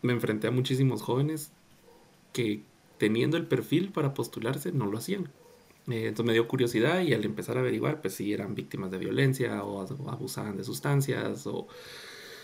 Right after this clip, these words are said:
o acoso escolar o una infinidad de problemas diferentes que, que existían y que no tenían la oportunidad de comunicar a prácticamente nadie. Eh, sobre todo nuevamente acá en nuestro país, que las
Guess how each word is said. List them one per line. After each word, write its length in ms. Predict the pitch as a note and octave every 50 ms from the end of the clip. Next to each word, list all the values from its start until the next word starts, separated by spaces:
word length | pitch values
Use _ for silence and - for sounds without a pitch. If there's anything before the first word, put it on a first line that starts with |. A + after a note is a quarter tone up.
| - - - - - -
o 60 | -
acoso 320 | - - - - A#2+ A2+ A2+
escolar 800 | G#2 - - A#2 B2+ C#3 D#3+ D#3+ D#3 D3+ D3 C#3+ C3+ C3 B2 A#2+
o 160 | A2+ A2 A2
una 460 | A2 A2+ B2+ C3 C3 B2+ B2 A#2+ A#2
infinidad 500 | A#2 A#2+ A#2 A#2 - A2+ A2+ G#2+ G#2+ G#2+
de 80 | A2+ A#2+
problemas 360 | - - G#2 G#2 G#2+ A#2 A#2+
diferentes 520 | B2 A#2 - G2+ G#2 G#2+ C3 C#3+ C3+ C3+
que, 360 | - - A#2 G2+ G2 G2 - - - - _ -
que 60 | -
existían 600 | - - - A#2 G#2 G#2 - B2 C3 D3+ D#3 E3+
y 100 | D3+ C3+
que 120 | - A#2+ G#2+
no 180 | G#2 A2+ A2
tenían 360 | - - A2 A#2+ A#2+ A#2+ A#2+
la 60 | A#2 A2+
oportunidad 540 | - - A2+ - - - A#2 A2+ G2+ G2+
de 120 | G#2+ A#2 A2+
comunicar 520 | - A2+ A2+ A2 G2+ G2 F#2+ - G2+ G2+
a 220 | G2+ G#2 G2+ G2+ - _ _ - - - _ - _ - _
prácticamente 560 | - A2+ - - - - A#2+ A2+ A2 G#2+ A2 -
nadie. 320 | A#2+ C3+ D3 D3+ D#3 D3 - - - - - - - - - - - _ _ -
Eh, 420 | B2 A2+ G2+ G#2 - - - D3 D3 C#3+ - - - - _ - _ _ _ -
sobre 220 | - - G2 G2 -
todo 160 | - B2 A#2+
nuevamente 380 | B2+ A#2+ A#2 A#2 B2 C3 C3+ A2+
acá 180 | A2+ - A#2+
en 60 | A2+
nuestro 240 | A#2+ A#2 A#2+ - C3
país, 360 | - A2+ G#2 G#2+ C3 C#3+ C#3
que 120 | - - B2+
las 360 | G#2 G2+ F#2+ - - -